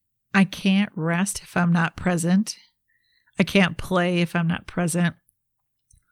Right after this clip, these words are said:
But both of those are catalysts to help me be more present. It's this interesting piece, but I can, I can numb out.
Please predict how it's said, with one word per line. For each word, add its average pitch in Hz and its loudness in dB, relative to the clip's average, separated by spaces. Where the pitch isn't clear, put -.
But 170 2
both 170 4
of 160 2
those 156 2
are 156 -2
catalysts 160 -2
to 180 -6
help 165 0
me 190 8
be 214 -2
more 214 4
present. 220 4
It's 175 0
this 190 0
interesting 175 2
piece, 214 4
but 180 4
I 175 6
can, 170 -2
I 180 2
can 160 2
numb 156 2
out. 196 2